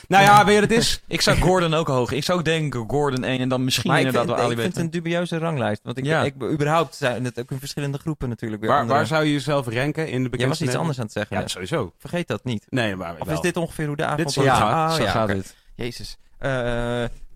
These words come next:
Speaker 1: Is belangrijk voor jou, hè? Is ook belangrijk voor mij. Daar
Speaker 3: Format.
Speaker 1: wilde ik het eigenlijk als eerste over hebben.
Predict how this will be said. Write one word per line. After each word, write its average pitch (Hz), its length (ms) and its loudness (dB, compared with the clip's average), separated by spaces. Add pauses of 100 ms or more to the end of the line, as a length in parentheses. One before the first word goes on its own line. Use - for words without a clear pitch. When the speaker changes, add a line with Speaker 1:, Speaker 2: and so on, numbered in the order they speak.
(380)
Speaker 1:
Is 147 120 0
belangrijk 220 400 6
voor 151 100 0
jou, 123 180 6
hè? 202 80 4 (240)
Is 156 160 0
ook 170 60 0
belangrijk 165 340 4
voor 123 120 -4
mij. 107 160 2
Daar - 60 -10 (120)
Speaker 3:
Format. 151 220 6
Speaker 1:
wilde 175 160 8
ik 170 60 4
het 156 100 -2
eigenlijk 156 280 4
als 143 100 -2
eerste 156 300 0
over 110 220 -2
hebben. 95 260 -6